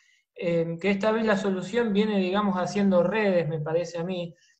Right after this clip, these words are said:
más allá de, de la figura de hombre gris, digamos, que también te he escuchado hablar de, de, de esa figura, eh, me da la sensación de que esta vez,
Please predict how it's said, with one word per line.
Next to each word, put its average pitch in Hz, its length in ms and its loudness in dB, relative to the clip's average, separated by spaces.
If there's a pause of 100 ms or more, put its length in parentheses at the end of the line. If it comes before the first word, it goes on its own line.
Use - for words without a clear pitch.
(160)
más 233 200 0
allá 254 260 4
de, 214 180 6
de 180 180 0
la 170 100 2
figura 190 460 2
de 175 160 6
hombre 190 380 6
gris, 202 280 4
digamos, 175 380 2
que 160 100 -8
también 170 260 -8
te 165 80 -10
he - 20 -8
escuchado 165 440 -2
hablar 165 320 -4
de, 151 200 -6
de, 151 260 -8
de 165 120 -2
esa 160 220 -8
figura, 165 560 -4 (640)
eh, 180 320 0
me 175 480 -2
da 233 100 4
la 240 120 4
sensación 226 800 2
de 190 140 0
que 202 120 0
esta 202 260 4
vez, 214 520 2